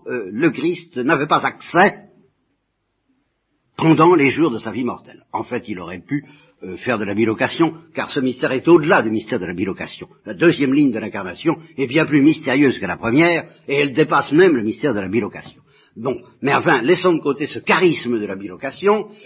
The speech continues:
le Christ était à Nazareth, où il était chez, chez, chez Zachée, hein, excusez-moi pour, eh bien, il n'était pas chez Simon le pharisien, quand il était à Nazareth, il n'était pas sur le lac de Tibériade, bien que ce soit le même, enfin bref, peu importe,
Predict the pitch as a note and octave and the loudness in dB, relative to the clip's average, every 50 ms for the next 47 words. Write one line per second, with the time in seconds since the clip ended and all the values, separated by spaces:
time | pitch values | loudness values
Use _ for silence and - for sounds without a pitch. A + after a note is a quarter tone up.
0 | - _ _ C#3+ F#3 F#3+ F#3+ F3+ F3 D3+ - - C3 A2 - - - - - F#2 | -20 _ _ 0 0 2 4 2 2 2 2 -4 -8 -8 -8 -12 -12 -14 -14 -8
1 | - D3 C#3 B2+ D#3 E3 F3 F3+ - C#3 B2+ A#2 A2 A#2 - G#2+ - - G2 F2+ | -2 -2 0 2 2 2 2 0 -2 -6 -6 -6 -6 -8 -10 -10 -14 -14 -14 -8
2 | - C#3 C#3+ - - - A#2 G#2 - - B2+ - _ - - - _ _ - A2 | -8 -8 -8 -8 -14 -12 -12 -12 -10 -12 -14 -16 _ -20 -20 -20 _ _ -16 -16
3 | G#2 F2+ D#2+ D#2+ - B2+ B2 C3 - - - - D#3 F3+ G3+ G#3+ G3 - C3+ C3+ | -14 -14 -16 -6 -4 -4 -4 -4 -8 -14 -8 -2 -2 -2 -2 -4 -8 -12 -12 -12
4 | - _ _ _ _ D#2 D2+ G2+ F#2+ A2 G2+ - E2+ G#2 A2+ _ - - - _ | -12 _ _ _ _ -14 -14 -10 -8 -8 -10 -10 -14 -18 -18 _ -20 -20 -20 _
5 | _ _ _ - A#2 A#2+ C3+ E3 F3+ F3 - - D#3+ D#3+ E3 D3 D3 C3 G#2+ B2 | _ _ _ -18 -10 -4 -2 -2 -2 -2 -4 -8 -6 -4 -2 -2 -2 -2 -4 -6
6 | G2 - D#3 F3+ D3 - - C#3 D#3+ D3 - - C3+ C3+ C#3 D#3 D3 - - A#2 | -4 0 0 0 0 -2 -2 -2 -2 -2 -2 -4 -4 -2 -2 -2 -2 -2 -4 -6
7 | G2 G2+ F#2+ F#2+ G2+ C#3 D3+ F3+ F#3+ F3+ - C3+ C#3 - - C3+ A#2+ A2+ C3 A2+ | -6 -8 -12 -8 -6 -2 0 0 0 0 -2 -4 -6 -4 -6 -10 -8 -8 -10 -10
8 | A2 F2+ - E3 D#3+ B2 C3 G#2 A#2 D3 D#3+ D#3 D3+ C#3+ C#3 A#2+ B2 A#2+ - A#2+ | -8 -4 -2 -2 -2 -2 -4 -2 0 0 -2 -2 -4 -6 -6 -6 -6 -4 -4 -4
9 | G#2+ - - C#3 C3+ A#2+ G#2+ G2+ - - A2+ F#2 A#2+ A2+ A#2+ C3 B2+ - _ _ | -6 0 2 4 4 4 2 -2 -6 -10 -12 -10 -8 -6 -6 -6 -8 -8 _ _
10 | F2 G2 F#2+ F2 E2+ E2 D#2+ E2 E2 E2 _ _ _ _ - A2 F#2+ G2 F#2 G2 | -10 -10 -8 -8 -10 -12 -12 -16 -18 -20 _ _ _ _ -12 -10 -10 -8 -10 -6
11 | A2+ D3+ D#3+ E3 D3+ D3 B2+ G#2 F#2 G#2+ G2 - - G2 F2+ - - G2+ F#2 F2+ | -2 -2 -2 -2 -4 -8 -12 -12 -12 -12 -12 -12 -16 -16 -16 -12 -10 -10 -10 -8
12 | E2+ D#2+ D2 D#2 E2+ F#2 A#2+ D3 D#3 D3+ C#3+ G#2+ F#2 F2+ G#2 F2+ - B2+ D3 C#3 | -10 -12 -12 -14 -10 -6 -6 -4 -4 -4 -6 -6 -6 -8 -8 -6 -2 -2 -2 -2
13 | - - E3 - - - E3 E3 D#3 - | -4 -10 -14 -14 -2 0 0 0 0 -6